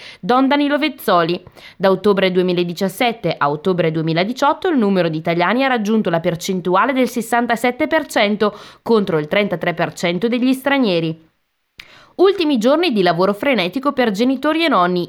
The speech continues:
impegnati ad aiutare l'asinello di Santa Lucia in vista della notte più attesa dai bambini. Dando un'occhiata alle letterine indirizzate alla Santa, tra le bambine spopolano le LOL Surprise, bambole da collezione di diverse dimensioni racchiuse in una sfera di plastica insieme ad accessori e messaggi segreti.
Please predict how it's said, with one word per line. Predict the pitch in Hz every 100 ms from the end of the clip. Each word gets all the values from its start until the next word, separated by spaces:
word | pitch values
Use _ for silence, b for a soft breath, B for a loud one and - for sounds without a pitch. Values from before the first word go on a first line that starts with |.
| -
impegnati | 156 165 277 269 196 285
ad | 277
aiutare | 302 311 240 247
l'asinello | 226 233 247 262
di | 262
Santa | 254 262 262
Lucia | 285 330 - 190
in | 208
vista | 175 170 226
della | 240 269
notte | 269 269 269
più | 233
attesa | 277 233 185
dai | 190 196
bambini. | 208 214 196 175 170 170 B B B
Dando | - 277 330 302
un'occhiata | 208 208 269 202 127
alle | 135 147
letterine | 151 160 185 214 185
indirizzate | 165 160 170 160 220 247
alla | 311
Santa, | - 254 302 202 B B B
tra | - 359
le | 285
bambine | 240 311 262 214 269
spopolano | 302 - 254 185 226 226 254 254
le | 196
LOL | 196 220 269
Surprise, | 349 330 240 190 190 190 - B B
bambole | - 254 277 208 180
da | 165
collezione | 165 240 190 - 190 240
di | 240
diverse | 240 175 180 269
dimensioni | 226 233 240 247 190 180 175
racchiuse | 165 - 190 185
in | 214
una | 202 202
sfera | - 208 202
di | 233
plastica | 233 185 175 208 196
insieme | 185 180 190 175
ad |
accessori | 170 165 254 254 247 269 330
e |
messaggi | 359 359 294 262
segreti. | 262 190 175 165 170